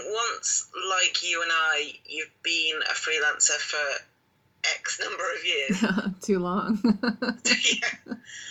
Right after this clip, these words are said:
Speaker 1: You can kind of spot it quite quickly, and you then start seeing that there's an awful lot of it online.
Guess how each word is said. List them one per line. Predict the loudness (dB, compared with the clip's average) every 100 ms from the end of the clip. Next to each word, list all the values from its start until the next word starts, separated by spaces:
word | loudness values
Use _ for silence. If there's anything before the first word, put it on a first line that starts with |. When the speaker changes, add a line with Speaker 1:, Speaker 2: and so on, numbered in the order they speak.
| -16 -8
Speaker 1:
You | -4 -4
can | -4 -4
kind | 0 2 2
of | 0
spot | -2 -2 -4 -8 -4 -2
it | -2 -4 _ _
quite | -12 -2 0 0
quickly, | -4 -6 -4 -2 0 0 0
and | -2 0 2 0 _ _ _ _
you | -6 -6 -2
then | -2 0
start | 2 2 0 0
seeing | 0 0 0 -2
that | -4 -2
there's | -4 -2
an | -4 -6
awful | -6 -6 -6 -6 -6 -4
lot | -4 -4
of | -2
it | -4 -4
online. | -6 -4 -4 -4 -8